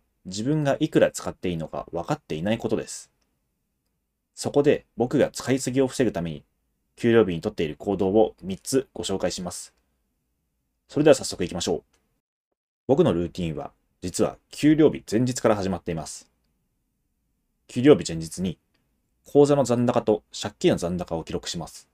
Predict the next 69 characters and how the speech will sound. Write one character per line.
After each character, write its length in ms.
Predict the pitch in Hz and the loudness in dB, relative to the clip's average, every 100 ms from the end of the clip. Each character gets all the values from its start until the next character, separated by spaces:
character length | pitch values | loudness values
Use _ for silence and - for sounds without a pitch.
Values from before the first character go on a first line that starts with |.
| _ _ _ _ _ _ - | _ _ _ _ _ _ -12
借 140 | - 104 - | -12 -12 -8
金 180 | 151 | -8
と 120 | - 82 | -4 -6
は、 160 | 73 _ _ _ _ | -6 _ _ _ _
こ 80 | 113 | -2
れ 80 | 131 | 0
か 100 | 135 | 0
ら 80 | 123 | -2
支 140 | 123 | -2
払 180 | 123 120 | 4 4
う 80 | 78 | 4
予 100 | 80 | -2
定 140 | 92 | -4
の 80 | 87 | -6
金 180 | - 92 | -8 -10
額 140 | 80 | -8
の 80 | 87 | -10
こ 120 | 82 | -8
と 80 | 85 | -8
で、 200 | 73 - _ _ _ _ _ _ | -8 -12 _ _ _ _ _ _
主 180 | 123 113 | 0 0
に 160 | 78 - - | -2 -10 0
ク 80 | 131 | 2
レ 80 | |
ジ 140 | 160 147 | 2 0
ッ 20 | |
ト 120 | 160 | -4
カ 140 | 151 143 | 2 2
ー 40 | |
ド 60 | 85 | 2
の 100 | 76 | -4
引 60 | - - | -10 0
き 60 | |
落 80 | 139 | 2
と 80 | 135 | 2
し 160 | - | -2
予 100 | 127 | -4
定 140 | 120 143 | 2 4
額 200 | 95 85 | 4 -2
が 120 | 76 | -6
あ 20 | |
り 80 | 69 | -8
ま 140 | 73 | -12
す。 260 | - - _ _ _ _ _ _ _ _ _ _ _ _ _ _ | -16 -20 _ _ _ _ _ _ _ _ _ _ _ _ _ _
口 160 | - 165 | 0 2
座 80 | 170 | 4
の 80 | 151 | 2
残 120 | 147 | 2
高 140 | 143 | 2
に 100 | 139 | 0
つ 80 | 131 | 0
い 60 | 120 | -2
て 80 | |
は、 200 | 80 69 _ _ _ | -2 -6 _ _ _
お 120 | - - | -10 -2
給 200 | 170 139 | 4 6
料 160 | 90 | 6
が 100 | 80 | 2
振 100 | 95 | -4
り 80 | 101 | -4
込 100 | 123 | 0
ま 100 | 113 | 2
れ 60 | 113 | 2
る 100 | 90 | 0
口 160 | - 87 | -4 -6
座 100 | 90 | -6
の 60 | |
他 180 | 85 87 | -6 -8
に、 180 | 82 | -8